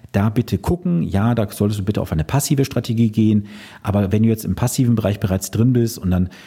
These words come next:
sagst du, ja gut, wenn ich jetzt von beispielsweise Anbieter A nach B wechsle, spare ich null Komma eins Prozent. Das ist oft den Aufwand und das Ergebnis nicht wert. Und damit sind wir auch beim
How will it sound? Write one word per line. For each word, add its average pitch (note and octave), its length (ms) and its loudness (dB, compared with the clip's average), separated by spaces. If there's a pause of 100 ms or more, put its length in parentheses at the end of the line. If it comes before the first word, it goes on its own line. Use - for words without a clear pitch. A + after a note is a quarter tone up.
(200)
sagst G2+ 240 -2
du, G2 60 2
ja G2 100 2
gut, G2+ 200 0
wenn G2+ 80 4
ich G2 60 0
jetzt G#2+ 140 -2
von F#2+ 320 2
beispielsweise F#2 560 0 (160)
Anbieter F#2+ 360 0
A A2 180 2
nach G2+ 140 2
B G#2+ 200 2
wechsle, A2 320 0
spare F#2 240 0
ich - 140 -2
null G2 120 4
Komma F#2+ 200 0
eins F2+ 220 0
Prozent. F2+ 440 0
Das F2+ 120 -2
ist - 240 -6
oft G#2+ 320 0
den F2+ 120 0
Aufwand F#2+ 640 -2
und F#2+ 140 -2
das F#2 120 -2
Ergebnis E2+ 420 -2
nicht E2+ 280 -2
wert. D#2+ 380 -2 (640)
Und F2+ 380 0 (160)
damit F#2 300 0
sind F#2 140 0
wir F2 80 2
auch E2 140 -4
beim F2 220 0